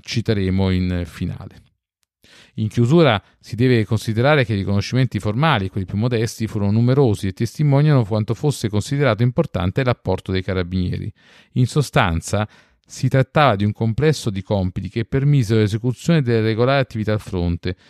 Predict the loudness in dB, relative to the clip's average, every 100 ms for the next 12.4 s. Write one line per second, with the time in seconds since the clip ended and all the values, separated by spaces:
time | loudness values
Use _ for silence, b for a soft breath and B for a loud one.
0 | b b -4 0 0 2 2 2 -2 -4
1 | -2 -4 0 2 2 4 4 4 4 2
2 | 2 0 2 4 4 4 2 2 0 -2
3 | -2 -2 -2 -4 -6 -6 -2 0 2 2
4 | 2 0 2 2 2 0 -4 -6 0 0
5 | 2 0 -2 0 0 2 2 0 -2 -2
6 | 0 0 0 2 0 0 -2 -4 -4 -4
7 | -6 -6 -6 -6 -6 -8 -8 -10 -14 -16
8 | _ _ _ _ b b b b b b
9 | -2 2 0 2 0 0 2 2 2 4
10 | 2 2 0 2 2 2 2 2 2 2
11 | 0 0 -4 -2 -2 -2 -2 -2 -2 -4
12 | -6 -8 -14